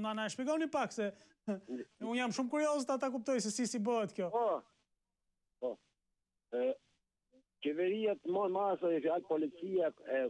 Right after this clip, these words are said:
Speaker 2: ku aty
Speaker 1: Qartë.
Speaker 2: që rrugëshën ta, ata i japin parat me të klubet, me të ashtu, edhe në qenë në ndarë, ose në drejk në për shtëpijet.
Speaker 1: Qartë.
Speaker 2: Se, lese, ja.
Speaker 1: Pra, para, jo, jo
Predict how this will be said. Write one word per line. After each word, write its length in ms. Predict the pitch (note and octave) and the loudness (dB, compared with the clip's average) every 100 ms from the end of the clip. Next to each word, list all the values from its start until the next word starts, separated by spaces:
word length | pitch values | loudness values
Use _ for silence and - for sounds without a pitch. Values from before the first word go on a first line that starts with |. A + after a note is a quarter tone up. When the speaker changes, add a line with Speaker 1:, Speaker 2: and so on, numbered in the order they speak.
| F2 - - _ _ | -4 -18 -20 _ _
Speaker 2:
ku 100 | - | -2
aty 260 | E3 - E4+ | -2 0 -2
Speaker 1:
Qartë. 280 | - - D#3+ C3 | -2 -4 -2 0
Speaker 2:
që 100 | C3 | 0
rrugëshën 420 | C3+ B2 C3+ B2+ | 0 0 0 0
ta, 120 | F3 F3+ - C#4 C4 - B3+ C3+ | 0 -2 -4 -12 -12 -12 -4 -2
ata 200 | F3 E3+ | 0 -2
i 160 | C#3+ | 0
japin 340 | F4 E3+ D#3+ D#3 | 2 2 0 0
parat 320 | E3 F3+ D#3 | 2 2 2
me 140 | E3 - | 0 0
të 120 | D3+ D3+ | -2 0
klubet, 360 | E3+ F3 E3 | 0 2 0
me 100 | D#3 D3 | 0 0
të 120 | D3 | 0
ashtu, 180 | F#3+ D#3+ | 0 -2
edhe 280 | D3 D3 C#3+ | 0 0 -2
në 80 | - | 0
qenë 200 | E3 D3 | 2 4
në 100 | C3+ | 2
ndarë, 420 | A#2+ C#3+ F3 F#3+ E3+ - | 2 2 2 0 -2 -4
ose 180 | C3+ C#3+ | -2 0
në 100 | C3+ | 2
drejk 360 | C#3 E3 F3 D3 | 2 0 0 -2
në 100 | C3+ | -2
për 140 | B2 C3+ | -2 -2
shtëpijet. 440 | - G#2+ G2 - - _ | -2 0 -2 -6 -20 _
Speaker 1:
Qartë. 400 | - B3+ D3 A#2+ | -14 -12 -4 -4
Speaker 2:
Se, 200 | - A2 A2+ | -4 -6 -4
lese, 300 | C3+ - - - - - D4+ | -2 -2 -6 0 2 4 2
ja. 180 | D3+ - - - C#4 D#4 | 2 0 -4 -10 -6 -2
Speaker 1:
Pra, 140 | A#3 G#3 | -2 0
para, 260 | A#3+ C#4+ G3+ D#3 | 0 0 -2 -2
jo, 240 | A3+ B3 G3+ | -2 0 0
jo 160 | A3+ | 0